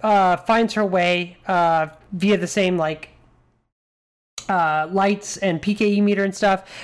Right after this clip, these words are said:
takes her out to the shed out back where there's a fireman's pole that goes down to a, like, hidden kind of lab area.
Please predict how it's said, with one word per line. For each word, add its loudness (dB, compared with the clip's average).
takes 0
her 2
out 4
to -6
the -2
shed 2
out 2
back 0
where 0
there's 0
a 2
fireman's 2
pole -4
that 2
goes 4
down 2
to 2
a, 2
like, 0
hidden 2
kind 2
of -2
lab 2
area. 0